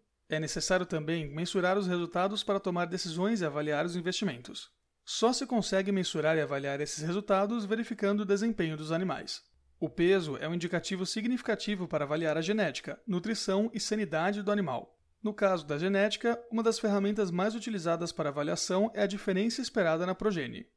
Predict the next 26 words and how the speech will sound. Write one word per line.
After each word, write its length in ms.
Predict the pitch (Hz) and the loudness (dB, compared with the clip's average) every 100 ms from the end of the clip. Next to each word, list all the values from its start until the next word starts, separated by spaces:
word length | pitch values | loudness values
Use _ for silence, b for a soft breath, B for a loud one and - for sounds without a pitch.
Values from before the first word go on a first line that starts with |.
| _ | _
D 180 | 165 175 | 0 4
E 60 | 220 | 4
P, 300 | 170 127 - _ _ | 2 -6 -10 _ _
a 120 | 147 139 | -6 0
qual 240 | 175 190 | 2 2
está 240 | 196 180 | 2 0
diretamente 720 | 160 170 185 214 214 196 233 202 | 0 0 0 2 2 2 2 2
relacionada 520 | 175 165 170 143 175 | 0 0 -2 0 0
ao 60 | |
peso. 420 | 196 151 123 - - _ _ - | 0 -2 -4 -10 -16 _ _ 0
Existe 420 | 180 156 226 - | 2 2 0 0
D 160 | 170 180 | 0 0
E 40 | 185 | 2
P 200 | 180 185 | 0 0
para 220 | 175 139 | 0 -4
peso 320 | - 175 156 | 0 0 0
ao 60 | 135 | -4
nascimento, 640 | 139 196 185 196 208 233 233 - | -2 -2 0 0 0 -2 -4 0
peso 260 | 190 175 | 2 2
na 120 | 151 143 | -2 -2
desmama, 600 | 185 165 175 190 214 208 - | -2 -2 0 2 0 -2 -6
peso 200 | 170 185 | 0 2
adulto, 540 | 180 180 208 240 240 - - | 2 0 0 -2 -4 -6 -2
peso 240 | 175 160 | -2 4
ao 100 | 185 | 4
abate. 460 | 190 123 - - | 4 2 -2 -10